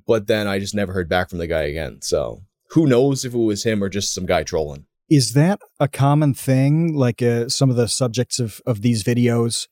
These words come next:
Speaker 2: wanting, you know, wanting, uh, I don't know if it's notoriety or they, they want a platform to talk about their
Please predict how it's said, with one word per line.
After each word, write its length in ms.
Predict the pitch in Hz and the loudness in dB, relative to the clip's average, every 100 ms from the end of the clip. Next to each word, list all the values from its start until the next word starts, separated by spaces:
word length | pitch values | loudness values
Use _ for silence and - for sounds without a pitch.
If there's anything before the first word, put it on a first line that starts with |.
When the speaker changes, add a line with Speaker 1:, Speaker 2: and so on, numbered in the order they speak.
| _ _ | _ _
Speaker 2:
wanting, 580 | - 104 127 139 147 135 - | -4 0 4 6 4 2 0
you 140 | 143 | 0
know, 140 | 113 98 _ - | 0 -6 _ -10
wanting, 720 | 139 110 123 135 135 127 123 | -8 -2 0 4 4 2 -2
uh, 420 | 120 113 113 110 - - - 117 | -6 -4 -4 -6 -10 -20 -20 -2
I 60 | 143 | 0
don't 100 | 135 | 2
know 160 | 131 | 2
if 160 | 120 - | -2 -6
it's 260 | 113 - - | -6 -6 -8
notoriety 960 | - 147 160 127 117 127 185 196 185 175 | -12 -2 2 4 4 2 4 4 2 2
or 160 | 143 | 0
they, 180 | 127 123 | 0 -2
they 180 | 123 127 | -2 -2
want 260 | 120 127 123 | 0 -2 -4
a 80 | 127 | -10
platform 420 | - 131 120 131 123 | -2 -2 0 -2 -2
to 60 | |
talk 260 | - 127 117 | 0 -2 0
about 240 | 120 123 | -2 -2
their 220 | 120 113 | -2 -4